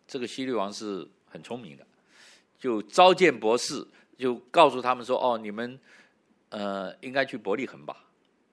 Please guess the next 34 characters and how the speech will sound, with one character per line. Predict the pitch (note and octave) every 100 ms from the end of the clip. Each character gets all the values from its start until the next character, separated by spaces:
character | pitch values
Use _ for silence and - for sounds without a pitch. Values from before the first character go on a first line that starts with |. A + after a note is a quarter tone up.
| _ _ _ _ _ _ _
找 | - E2+ G2+
到 | C3+ F2+
那 |
个 | E2+
孩 | D2+ C#2+
子， | - -
去 | - F#3+
找 | - - E2+
那 |
个 | G#2+
小 | - A#1
孩 | C#2+
子。 | D#2 - _ - - -
”“啊， | E3+
你 | E3 C#3+
们 | A3
走 | - G#2+
了 | A#2+
多 | E3 F3+
久 | - D#2+
啊？ | C#2 -
你 | A2
们 | C#3
从 | E3
东 | E3+ G#3+
方 | G3+ F#3+
来 | B2 C#3 - - _
走 | - A#2+
了 | D3
多 | F#3+
久 | F#3+ G2
的 | A2
路 | C#3 B2+
啊 | F2 -